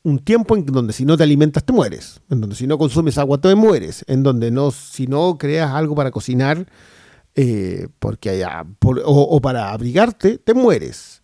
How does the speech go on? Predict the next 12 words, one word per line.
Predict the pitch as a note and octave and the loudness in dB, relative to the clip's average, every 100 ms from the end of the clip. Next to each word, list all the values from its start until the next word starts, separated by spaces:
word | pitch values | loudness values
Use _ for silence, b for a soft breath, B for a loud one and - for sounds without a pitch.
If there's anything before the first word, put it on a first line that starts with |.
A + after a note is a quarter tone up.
| _ - | _ -2
en | C3 | 2
donde | D3 E3+ | 4 4
el | G3 | 4
uso | D#4 D4+ D#4+ | 4 4 2
de | D4+ | 4
los | A#3+ F3+ | 4 2
recursos | D#3+ C#3+ A#3 G#3+ F3 - | 0 2 2 2 0 -2
está | C#3 - D#3 - | -4 -4 -4 0
única | C4 D4+ B3+ | 2 2 0
y | A3+ | -4
exclusivamente | - F3 - G#3+ F#3+ G3+ A#3+ - B3+ b b b b b b - | -4 -8 -2 0 2 0 -2 -4 -6 b b b b b b -12
dado | C3+ D#3 D3+ E3 G3 | -6 -4 -2 0 -2